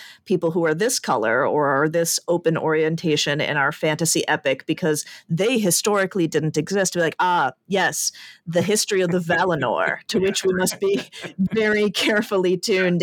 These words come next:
Speaker 1: in."
Speaker 2: Funny thing
Speaker 1: Um,
Speaker 2: is,
Speaker 1: the history
Speaker 2: in
Speaker 1: of
Speaker 2: their
Speaker 1: Middle
Speaker 2: mind,
Speaker 1: Earth.
Speaker 2: there is some weird, like, the, 'cause I, I ran up against this with Star Wars, where
Speaker 1: Yeah.
Speaker 2: people treat a
Speaker 1: Mm-hmm.
Speaker 2: certain level of canon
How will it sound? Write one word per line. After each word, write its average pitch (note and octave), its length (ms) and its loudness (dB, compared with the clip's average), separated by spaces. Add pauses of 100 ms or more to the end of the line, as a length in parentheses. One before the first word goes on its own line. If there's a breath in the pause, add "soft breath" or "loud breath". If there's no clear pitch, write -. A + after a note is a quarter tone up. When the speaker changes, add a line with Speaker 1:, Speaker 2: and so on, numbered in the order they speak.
(100)
Speaker 1:
in." E3+ 480 0 (400 loud breath)
Speaker 2:
Funny E3 140 2
thing D#3 100 2
Speaker 1:
Um, D3+ 60 2
Speaker 2:
is, D#3+ 100 0
Speaker 1:
the F3+ 100 2
history F#3 320 0
Speaker 2:
in F3 60 2
Speaker 1:
of F3 60 0
Speaker 2:
their F#3+ 100 -2
Speaker 1:
Middle F3+ 140 0
Speaker 2:
mind, - 140 -2
Speaker 1:
Earth. D3+ 420 -4 (140)
Speaker 2:
there A#2 160 2
is B2 320 -4 (160)
some A#2 260 -2
weird, G#2+ 460 -2
like, G2 240 -4
the, G2 280 -4
'cause G#2+ 160 -12
I, A2 40 0
I A#2 160 0 (100)
ran A2+ 220 2
up - 180 -4 (320)
against G#2 320 -8
this - 200 -6
with F2+ 100 -20
Star G#2 400 -6
Wars, D#2 300 -12 (520 soft breath)
where F#2+ 140 -4
Speaker 1:
Yeah. E3 100 4
Speaker 2:
people - 380 -6
treat B2 600 -2 (400)
a - 40 -20
Speaker 1:
Mm-hmm. - 220 -6
Speaker 2:
certain D3+ 300 2
level G#2 280 -8
of - 120 -14
canon F#2 640 -6